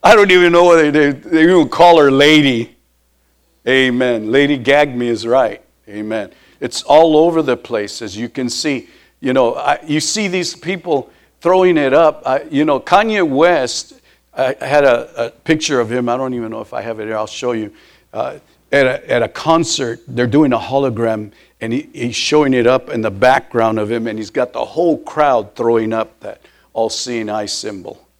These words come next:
It's all over the place. Oh, there it is, a Jay-Z concert, too, as well. Jay-Z, Kanye, and Rihanna better get some clothes on. She's nasty. Amen. Obama rally, they had everybody doing that.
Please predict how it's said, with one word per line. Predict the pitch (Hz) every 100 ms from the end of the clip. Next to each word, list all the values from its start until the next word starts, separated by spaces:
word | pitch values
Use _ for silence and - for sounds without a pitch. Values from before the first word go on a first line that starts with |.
| _ _ _ _ _ _ _ _
It's | -
all | 170 165
over | 175
the | 127
place. | - - 107 92 - - _ _ _
Oh, | 151 151
there | 165 156
it | 123
is, | 127 127
a |
Jay-Z | 113 101 160 135 135 196
concert, | - 135 120 110 120 110
too, | - 180 123
as | 101
well. | 127 151 101 - _ _ _
Jay-Z, | - 151 160 139 151 160 156
Kanye, | 147 151 151 147 147 175
and | 120 117
Rihanna | 123 127 139 139 131
better | 127 120
get | 131 -
some | 123
clothes | 113 143 151 120
on. | 147 147 147
She's | 120 98
nasty. | 101 107 127 123 - 147 - _ _ _ _ _ _ _ _
Amen. | 120 120 120 123 120 127 - _ _ _ _ _ _
Obama | - 135 143 151 151 143 131
rally, | 139 151 165 170
they | 151
had | 147 143
everybody | 143 151 160 143 147 143
doing | 127 147 143 127
that. | 110 98 -